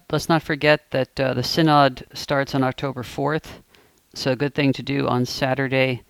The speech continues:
October the seventh, which is a first Saturday, uh, is, of course, the five first Saturdays. It's, that's the Feast of Our Lady of the Rosary, Our Lady of Victory. It's the anniversary of the Christian victory at Lepanto. It's a good time for all of us to use the,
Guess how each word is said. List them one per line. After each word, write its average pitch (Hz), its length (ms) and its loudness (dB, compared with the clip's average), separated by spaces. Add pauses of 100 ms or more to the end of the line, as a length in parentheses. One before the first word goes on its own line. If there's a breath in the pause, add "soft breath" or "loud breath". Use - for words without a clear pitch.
(360 soft breath)
October 127 360 -4
the 110 80 -6
seventh, 151 500 4
which 113 160 -6
is 117 160 -6
a 120 100 -2
first - 480 -6
Saturday, 123 640 2 (580 soft breath)
uh, 127 100 0
is, 156 120 4
of 151 100 -2
course, 139 220 2
the 127 100 -8
five 131 320 2
first - 320 -6
Saturdays. 123 540 2
It's, 120 140 -8
that's 127 180 -4
the 120 100 -8
Feast 135 300 -4
of 123 80 -2
Our 123 160 2
Lady 127 320 -2
of 113 120 -4
the 110 120 -4
Rosary, 147 500 0
Our 117 140 2
Lady 120 220 -2
of 107 100 -6
Victory. 135 560 -2 (420 soft breath)
It's - 140 -16
the 120 120 0
anniversary 123 640 0
of 117 160 -4
the 113 220 -4
Christian 123 440 -4
victory 123 380 -4
at 95 100 -4
Lepanto. 123 760 0 (420 soft breath)
It's - 240 -8
a 123 40 -4
good 147 140 0
time 135 260 2
for 117 160 -8
all 135 220 2
of 127 120 -2
us 123 240 -2
to 117 100 -10
use 127 380 -8
the, 120 200 -2